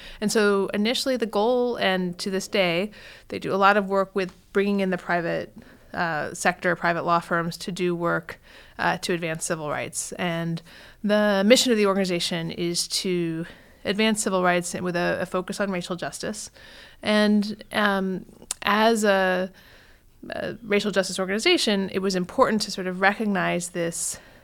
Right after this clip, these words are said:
uh, increase in hate incidents and hate crimes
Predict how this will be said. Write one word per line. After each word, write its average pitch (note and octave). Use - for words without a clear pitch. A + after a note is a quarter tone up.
uh, E3+
increase A#3
in G3
hate F#3
incidents E3+
and F3
hate F3
crimes E3+